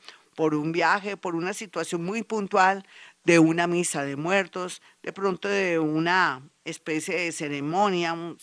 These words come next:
triste que tendrá que asumir, o algo relacionado con militares.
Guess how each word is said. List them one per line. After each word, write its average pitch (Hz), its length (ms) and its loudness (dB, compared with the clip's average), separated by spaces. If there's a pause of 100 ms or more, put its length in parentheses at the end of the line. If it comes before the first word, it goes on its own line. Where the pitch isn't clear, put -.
(120)
triste 190 500 -2
que 156 200 -4 (120)
tendrá 151 440 -4
que 180 80 -10
asumir, 185 580 -4 (340)
o 170 200 4
algo 175 480 4
relacionado 156 760 -2
con 165 320 0
militares. 139 840 -6